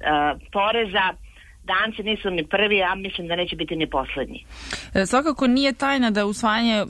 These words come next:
Speaker 2: m, i ovog dan-, u zakona u Danskoj, ali i drugih regulativa po no-, severnim zemljama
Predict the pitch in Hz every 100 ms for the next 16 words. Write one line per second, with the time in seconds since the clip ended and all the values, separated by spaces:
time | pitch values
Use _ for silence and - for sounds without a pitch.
0 | - 185 185 175 98 202 208 196 190 196
1 | 214 220 202 196 202 247 220 190 214 220
2 | - 202 196 202 185 208 208 175 185 180
3 | 190 185 196 202 185 180 170 165 180 175
4 | 180 175 208 208 196 185 185 196 220 214